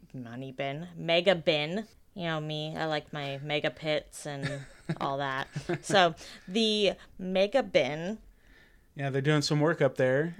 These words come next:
Speaker 2: uh,
Speaker 1: Yay!
Speaker 2: trying to, uh, see what's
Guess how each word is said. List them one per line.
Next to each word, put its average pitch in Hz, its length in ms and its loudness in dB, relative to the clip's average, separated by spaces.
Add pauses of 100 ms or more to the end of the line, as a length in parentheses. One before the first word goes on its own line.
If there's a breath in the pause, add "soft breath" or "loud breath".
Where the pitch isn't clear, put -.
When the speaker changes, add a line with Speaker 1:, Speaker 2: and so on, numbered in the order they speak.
Speaker 2:
uh, - 20 0
Speaker 1:
Yay! 339 160 6 (100)
Speaker 2:
trying 453 400 8
to, 135 460 2
uh, 117 320 -2 (480)
see 135 220 -4
what's 131 460 -2